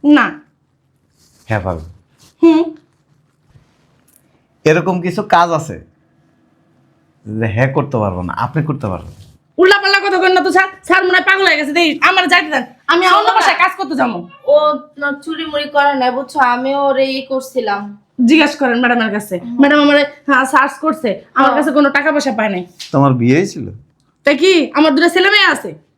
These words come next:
Speaker 2: ও দুইটা বাইরে হয়ে গেছে গা?
Speaker 1: জি।
Speaker 3: ছি, কি বলো? তোমার বোনের মতো না?
Speaker 2: তো দজবাং হয়ে গেছে গা।
Speaker 1: হ্যাঁ, ঠিক আছে। উম, স্যার, আপনার লগে আমার এত কথা করার দরকার নেই, আমার অন্য বাসায় কাজ আছে,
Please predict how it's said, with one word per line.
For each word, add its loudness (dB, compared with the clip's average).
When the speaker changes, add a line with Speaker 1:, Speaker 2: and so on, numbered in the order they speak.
Speaker 2:
ও -6
দুইটা 2
বাইরে 2
হয়ে 4
গেছে -2
গা? -10
Speaker 1:
জি। 2
Speaker 3:
ছি, -14
কি -14
বলো? -6
তোমার -10
বোনের -10
মতো -10
না? -20
Speaker 2:
তো -10
দজবাং 0
হয়ে 0
গেছে -10
গা। -20
Speaker 1:
হ্যাঁ, 0
ঠিক -2
আছে। -10
উম, 2
স্যার, 0
আপনার 2
লগে 4
আমার 0
এত -2
কথা 0
করার 0
দরকার 0
নেই, 0
আমার 2
অন্য 6
বাসায় 0
কাজ -2
আছে, -4